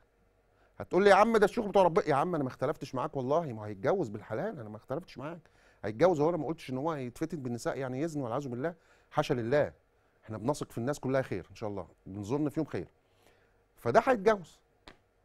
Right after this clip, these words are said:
يتجوز مين بقى؟ فاكرين ال-، النساء اللي قلت لكم خريجات الجامعات؟ الشيخ اللي أنا بتكلم عنه اللي موجود بره ده أو الداعية ده متزوج واحدة منهم، متزوج واحدة منهم.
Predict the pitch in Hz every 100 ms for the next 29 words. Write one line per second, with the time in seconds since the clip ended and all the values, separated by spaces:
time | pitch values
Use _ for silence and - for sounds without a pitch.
0 | _ _ _ _ _ 104 113 202 185 196
1 | 190 196 - _ _ _ _ _ _ _
2 | _ _ _ _ - - 151 196 160 117
3 | 120 120 143 170 156 120 156 147 131 113
4 | 110 143 139 110 107 170 - - _ _
5 | _ _ _ _ _ _ _ _ _ _
6 | _ _ _ _ _ _ - - 160 139
7 | 117 135 143 107 - 139 147 123 170 208
8 | 202 _ _ _ _ - 98 104 120 127
9 | 151 147 156 233 - - 110 107 101 131
10 | 151 190 226 _ _ _ 104 104 104 135
11 | 123 131 110 104 - _ _ _ _ _
12 | _ _ _ - 101 113 123 180 202 147
13 | 139 143 123 113 87